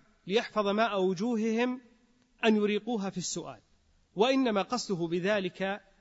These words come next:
منفعتهم، وإن ظن بعض الناس غير ذلك. وقد حدثني رحمه الله أنه رأى شيخه عبد الرحمن السعدي في المنام بعد موته بليال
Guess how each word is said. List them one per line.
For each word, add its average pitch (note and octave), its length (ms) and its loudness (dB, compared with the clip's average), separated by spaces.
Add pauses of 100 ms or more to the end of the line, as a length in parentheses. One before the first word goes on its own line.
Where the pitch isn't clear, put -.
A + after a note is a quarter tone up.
منفعتهم، A3 800 -2 (140)
وإن C#4+ 260 2
ظن A3+ 260 0
بعض E3+ 220 0
الناس E3+ 320 -2
غير E3 280 -4
ذلك. E3 460 -2 (1040)
وقد A3+ 240 0
حدثني A3+ 560 -4
رحمه F3 380 -4
الله C#3+ 320 -10 (360)
أنه G#3 360 0
رأى G3 260 -4
شيخه G3+ 600 -4
عبد E3 200 -6
الرحمن F#3+ 380 -2
السعدي E3+ 440 -4
في - 100 -8
المنام F3 440 -4 (440)
بعد G3 260 -2
موته G#3+ 720 -6
بليال E3 800 -2